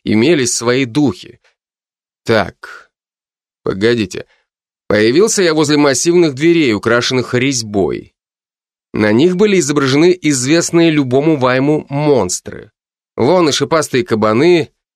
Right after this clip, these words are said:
мертвые спинороги, пауки, гоблины, тролли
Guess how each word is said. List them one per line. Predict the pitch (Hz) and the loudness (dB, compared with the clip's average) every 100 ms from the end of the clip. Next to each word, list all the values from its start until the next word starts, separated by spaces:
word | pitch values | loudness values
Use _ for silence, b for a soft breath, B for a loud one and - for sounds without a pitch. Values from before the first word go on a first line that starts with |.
| _ | _
мертвые | - 110 110 104 107 107 | -2 0 2 0 0 0
спинороги, | 101 - 104 98 107 156 131 117 98 _ _ | -2 -2 0 0 2 0 0 -2 -4 _ _
пауки, | - 101 110 - 196 180 | -2 0 0 0 0 0
гоблины, | 120 180 151 131 120 | 2 0 2 0 0
тролли | - 160 180 127 | 0 2 2 0